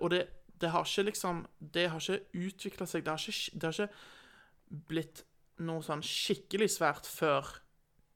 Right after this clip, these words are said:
ja, tjue ti, kanskje, ti år siden.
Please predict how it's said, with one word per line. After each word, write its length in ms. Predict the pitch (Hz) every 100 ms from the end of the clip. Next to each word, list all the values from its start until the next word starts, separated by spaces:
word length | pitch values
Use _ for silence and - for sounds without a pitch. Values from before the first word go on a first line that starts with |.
| _ _ _ _ -
ja, 220 | 80 64 - - _ - _
tjue 340 | - - 147 143
ti, 260 | - - 170 165 - _ _ -
kanskje, 400 | 160 151 - 156
ti 220 | - 175
år 140 | 156 165
siden. 320 | - 156